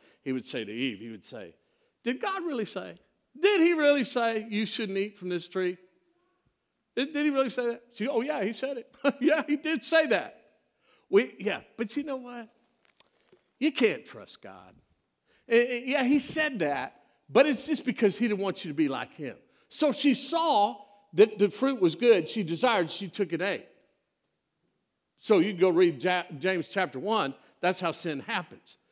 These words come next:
But there is that spiritual warfare, that Satan that Peter writes about and prowling around looking for someone to devour. Oh, it's happening. Ephesians chapter six, "Our struggle is not with flesh and blood." It's a spiritual battle.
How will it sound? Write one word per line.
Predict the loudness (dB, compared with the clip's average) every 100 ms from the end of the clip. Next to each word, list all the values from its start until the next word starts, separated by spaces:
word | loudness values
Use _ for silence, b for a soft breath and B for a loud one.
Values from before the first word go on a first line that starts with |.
| b b
But | 2 4
there | 8 8
is | 8
that | 4 0
spiritual | -4 4 4 4 -2
warfare, | 2 4 4 2 0 0 B _
that | 0 0 -2
Satan | 0 2 0 -2
that | -2 -2
Peter | 0 2
writes | 2 0 0
about | 0 0 0
and | -4 -6 -4
prowling | 0 2 0
around | 0 0 0 -2
looking | -2 -4
for | -8
someone | -2 -2 0 -2
to |
devour. | -2 0 0 0 -2 -8 -18 _ _ _ _ _ _
Oh, | -2
it's | -2
happening. | -4 -6 -8 -16 _ _ _ _ _ _ _ _ _ _ _
Ephesians | -2 2 2 2 0
chapter | 2 2 0
six, | 0 0 2 0
"Our | 2 0
struggle | 2 2 2
is |
not | 0 -4
with | -6
flesh | -2 0 0
and | -4
blood." | -2 -2
It's | -2 -6
a | -12
spiritual | -4 -2 -2 -4
battle. | -4 -4 -8